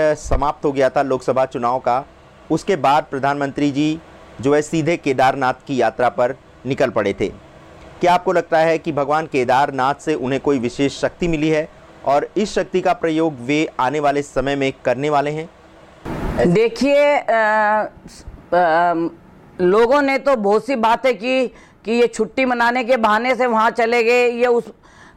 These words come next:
Speaker 2: कोई भी छुट्टी मनाने के बहाने से नहीं जाता। उन्होंने इतनी बड़ी रैलियाँ की, इतना उन्होंने उसके अंदर भाषण दिए, लेकिन उन्होंने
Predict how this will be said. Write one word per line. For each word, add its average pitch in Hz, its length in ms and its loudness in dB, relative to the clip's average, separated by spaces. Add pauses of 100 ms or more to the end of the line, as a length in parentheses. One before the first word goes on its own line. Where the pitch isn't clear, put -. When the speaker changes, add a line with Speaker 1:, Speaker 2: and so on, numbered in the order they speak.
(120)
Speaker 2:
कोई 285 260 4
भी 330 100 0
छुट्टी 269 360 -2
मनाने 254 400 0
के 262 120 2
बहाने 220 340 2
से 208 100 -2
नहीं 226 160 -2
जाता। 208 560 0
उन्होंने 240 760 0
इतनी 254 540 0
बड़ी 220 300 0
रैलियाँ 202 480 0
की, 196 280 0
इतना 226 560 0
उन्होंने 226 420 -2
उसके 214 280 -2
अंदर 208 260 0
भाषण 208 480 -2
दिए, 202 380 -2 (420)
लेकिन 262 380 0
उन्होंने 277 500 0